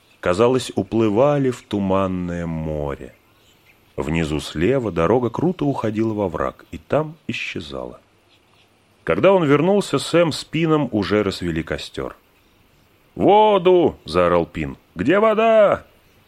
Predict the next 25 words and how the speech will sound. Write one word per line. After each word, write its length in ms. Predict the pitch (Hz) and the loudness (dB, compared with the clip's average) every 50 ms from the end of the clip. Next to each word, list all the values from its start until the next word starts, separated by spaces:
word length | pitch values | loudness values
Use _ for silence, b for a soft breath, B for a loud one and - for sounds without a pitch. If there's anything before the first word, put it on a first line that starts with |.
| _ _ _ | _ _ _
«Я 360 | - 73 76 101 147 170 160 | -8 -4 0 2 2 4 2
воду 360 | - 92 90 104 123 139 113 98 | 2 0 0 0 0 0 0 -4
в 80 | - | -4
карманах 500 | - 107 101 104 107 107 101 95 - - | -2 0 0 2 2 0 0 -2 -4 -4
не 80 | 104 98 | -2 -2
ношу», — 460 | 101 107 107 - - - - 64 - _ _ _ - | -2 -2 -4 -6 -8 -10 -12 -14 -14 _ _ _ -16
сказал 380 | - - - 67 69 69 65 | -10 -6 -6 -4 -4 -6 -6
Фродо. 400 | - - - 71 67 62 - - _ _ _ _ _ _ _ _ _ _ _ - | -8 -10 -10 -8 -8 -10 -12 -16 _ _ _ _ _ _ _ _ _ _ _ -2
«А 140 | 90 85 82 | 0 2 2
мы 140 | 90 113 | 2 2
думали, 340 | 110 98 95 98 90 82 80 | 2 2 2 2 2 0 0
ты 140 | 78 - - | -2 -2 0
пошёл 340 | - 90 82 - 110 104 85 | 0 0 0 0 0 -2 -2
за 140 | 76 80 78 | -2 -2 0
водой», — 480 | 76 78 73 65 - 69 85 98 98 - _ _ - | 0 0 0 0 -2 -4 -4 -4 -6 -10 _ _ -12
огорчился 680 | - 73 78 82 76 - - - 73 69 - - 80 | -8 -4 -4 -4 -4 -6 -8 -10 -10 -10 -10 -12 -12
Пин, 300 | - - 104 120 123 - | -8 -6 -4 -4 -4 -4
раскладывая 640 | - 87 80 - - 90 85 78 78 76 73 76 73 | -4 -6 -6 -4 -2 -2 -2 -2 -2 -4 -4 -4 -4
еду 380 | 73 71 71 78 76 101 127 131 | -4 -4 -6 -6 -4 -4 -4 -4
и 100 | - 98 | -4 -6
расставляя 640 | 90 90 - - - - 82 80 78 80 78 76 | -6 -8 -10 -12 -12 -10 -8 -6 -6 -6 -6 -6
кружки. 480 | 73 - - 76 69 - - - - - _ _ _ _ _ _ _ _ _ - | -8 -10 -12 -12 -12 -14 -16 -18 -20 -20 _ _ _ _ _ _ _ _ _ -6
«Хоть 200 | - 101 95 - | -2 -2 -2 -2
теперь-то 440 | - 110 101 - 143 - - - - | -4 -2 0 0 0 0 -2 -6 -12
сходи». 600 | - - - 87 87 76 69 76 82 104 120 | -8 -2 0 0 0 0 -2 -4 -6 -6 -6